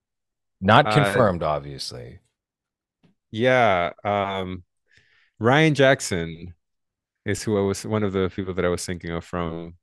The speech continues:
Speaker 2: Mutual Operation Society, 'cause, uh, he's one of the few people that has had me in his show, and we got along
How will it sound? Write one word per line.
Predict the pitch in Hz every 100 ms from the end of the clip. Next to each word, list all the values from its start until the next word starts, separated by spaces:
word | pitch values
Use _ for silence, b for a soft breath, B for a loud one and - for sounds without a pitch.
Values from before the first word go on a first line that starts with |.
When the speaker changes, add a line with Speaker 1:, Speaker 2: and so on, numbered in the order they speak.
| _
Speaker 2:
Mutual | 95 92 - 90 85 85
Operation | 92 90 87 87 - 87
Society, | - 85 78 73 73 85 - _ _ -
'cause, | 82 -
uh, | 78 76 80 82
he's | 95
one | 107
of | 95
the |
few | 92 104
people | 101 95
that | 92
has | 92 80
had | 98 92 95
me | 104 107 113
in | 127
his | 117 -
show, | 113 110
and | 104 92
we | 90
got | 90
along | 85 87 85